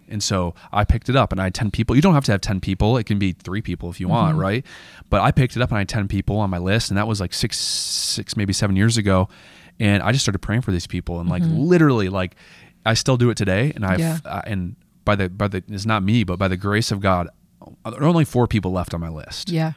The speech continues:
Speaker 1: of my original ten. And
Speaker 2: That's
Speaker 1: so I'm kinda like,
Speaker 2: awesome.
Speaker 1: the, my, my mindset is, like, "I'm not gonna add people until, until I'm gonna see this through."
Speaker 2: Mm-hmm.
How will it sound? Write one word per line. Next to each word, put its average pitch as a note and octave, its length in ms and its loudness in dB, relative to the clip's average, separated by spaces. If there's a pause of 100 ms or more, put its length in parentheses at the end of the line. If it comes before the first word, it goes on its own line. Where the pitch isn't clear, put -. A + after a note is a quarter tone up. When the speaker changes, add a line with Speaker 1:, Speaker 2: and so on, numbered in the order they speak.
(220)
Speaker 1:
of G#2+ 140 -2
my F#2+ 160 0
original F#2 340 -2
ten. D2+ 360 -8 (340)
And - 100 -4
Speaker 2:
That's F3 100 2
Speaker 1:
so A2+ 60 2
I'm B2 140 4
kinda A#2 140 2
like, G#2 80 4
Speaker 2:
awesome. G2 40 0
Speaker 1:
the, G#2+ 60 0
my, G#2 160 2
my G2+ 140 0
mindset F#2+ 360 0
is, F2+ 140 -2
like, F2+ 280 -2 (580)
"I'm A2 100 4
not G2+ 180 4
gonna F#2+ 280 -2 (100)
add F#2+ 220 0
people F#2 300 -4
until, E2+ 360 -6 (400)
until F#2 400 -4
I'm G#2 60 -4
gonna F#2 100 -2
see - 180 -4
this D#2+ 220 -6
through." - 380 -10
Speaker 2:
Mm-hmm. E3+ 320 4